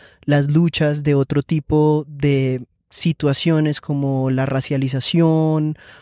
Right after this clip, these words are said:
o también las personas con diversidad de capacidades que son nombradas o mal nombradas, incapacitadas, que realmente no son incapacitadas. Y hay como toda una serie de luchas y las feministas interseccionales, eh, especialmente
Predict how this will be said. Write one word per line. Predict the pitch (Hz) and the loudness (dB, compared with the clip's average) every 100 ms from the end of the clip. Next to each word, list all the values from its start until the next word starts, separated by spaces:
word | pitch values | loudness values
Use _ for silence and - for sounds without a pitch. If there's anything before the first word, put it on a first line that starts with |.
| _ | _
o | 160 147 143 139 135 135 - | 0 2 4 2 2 0 0
también | 135 139 139 139 143 | -2 0 2 2 2
las | 143 143 - | 0 -2 -4
personas | 143 151 143 | -2 0 -2
con | - 156 | -2 -2
diversidad | 147 143 135 - 135 131 131 131 | 2 0 -2 -2 0 0 0 -2
de | 143 | -4
capacidades | 151 - 135 - 131 131 135 139 | -4 -4 -4 -2 -2 0 -2 -4
que | 151 | -4
son | 139 131 | -2 0
nombradas | 135 135 143 139 139 143 | 0 0 0 0 -2 -2
o | |
mal | 131 135 131 | -2 0 0
nombradas, | 139 139 143 143 139 135 135 - | -2 0 0 0 0 -2 -6 -2
incapacitadas, | 165 147 139 135 - 135 156 147 123 170 - _ | 0 2 0 0 0 -2 0 2 0 -4 -12 _
que | 147 | -4
realmente | 135 127 131 131 143 | -2 0 0 -2 -4
no | 135 | -4
son | 147 | -4
incapacitadas. | 143 147 - 139 - 139 135 143 - - - - _ | -6 -6 -6 -6 -4 -2 -2 -2 -10 -20 -20 -20 _
Y | 160 | 0
hay | 156 _ | 0 _
como | 185 180 | -2 -2
toda | - 175 180 | 0 0 2
una | 175 180 | 2 -2
serie | 175 196 180 185 | 0 -2 0 0
de | 170 | 2
luchas | 175 185 - 139 160 - _ | 2 2 0 -4 -4 -12 _
y | 185 170 175 175 160 | -2 0 2 0 0
las | 147 143 | -2 0
feministas | 156 147 147 165 165 - 156 156 160 - | 0 2 2 2 0 -2 -2 -2 -4 -2
interseccionales, | 165 151 143 147 - 143 147 143 147 156 - - | -2 -2 -2 -4 -2 0 2 2 0 -2 -4 -2
eh, | 151 143 151 | 0 0 -2
especialmente | - 139 147 143 151 151 160 160 | -4 -2 0 0 -2 -2 -2 -4